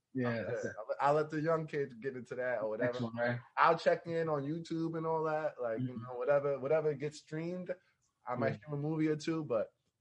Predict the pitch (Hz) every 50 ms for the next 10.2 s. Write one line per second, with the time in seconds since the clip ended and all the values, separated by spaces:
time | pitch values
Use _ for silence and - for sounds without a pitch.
0 | - - 110 120 143 151 147 147 143 139 135 127 147 139 127 127 127 123 - -
1 | 135 120 127 151 160 175 165 165 156 147 135 127 143 135 120 123 127 123 120 117
2 | 107 113 113 107 101 107 98 101 90 - 87 _ - 101 98 90 80 73 69 -
3 | - 120 120 117 117 110 110 113 113 110 110 107 104 107 _ _ - - 117 113
4 | 110 135 156 170 185 180 175 180 165 139 107 104 110 - _ - - - _ -
5 | 117 110 107 110 139 156 170 170 165 151 156 156 180 165 160 151 165 156 139 160
6 | 160 143 117 101 - _ _ _ _ _ - - 127 120 110 107 110 - - -
7 | - - - - - - - - 107 120 123 120 117 113 110 107 - - 131 131
8 | 123 - - - - _ - 175 147 147 147 143 160 160 151 143 - 127 120 117
9 | - 127 131 139 - 113 208 - - - - 147 - - 170 160 - - 165 147
10 | 151 156 156